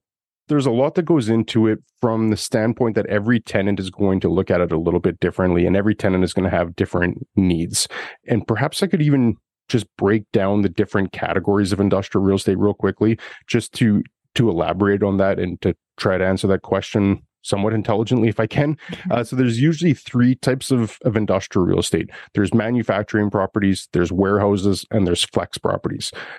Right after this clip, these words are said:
Speaker 1: The manufacturing properties, big buildings where things are made, manufactured, produced. You can picture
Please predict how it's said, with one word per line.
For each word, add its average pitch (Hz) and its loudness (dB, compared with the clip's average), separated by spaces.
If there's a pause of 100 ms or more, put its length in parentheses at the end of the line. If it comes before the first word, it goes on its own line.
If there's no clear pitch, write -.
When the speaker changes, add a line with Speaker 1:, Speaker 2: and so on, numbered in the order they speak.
Speaker 1:
The 107 -2
manufacturing 113 0
properties, 107 0 (220)
big 101 -2
buildings 101 2
where 92 0
things 101 0
are 85 2
made, 98 2 (100)
manufactured, 101 0
produced. 104 0 (240)
You 113 4
can 107 0
picture 113 0